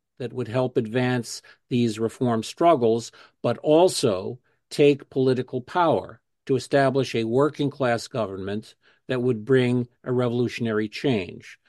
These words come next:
the replacement of capitalism with the economic democracy of socialism.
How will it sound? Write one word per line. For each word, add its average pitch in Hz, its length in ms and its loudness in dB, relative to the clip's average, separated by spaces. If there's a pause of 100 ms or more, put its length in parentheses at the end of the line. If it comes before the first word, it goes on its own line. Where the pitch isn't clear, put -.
(220)
the 127 80 -2
replacement 127 920 2 (160)
of 117 180 -10
capitalism 107 920 -2 (260)
with 127 160 0
the 127 180 -6
economic 123 480 -2
democracy 113 840 -4
of 117 160 -12
socialism. - 800 -4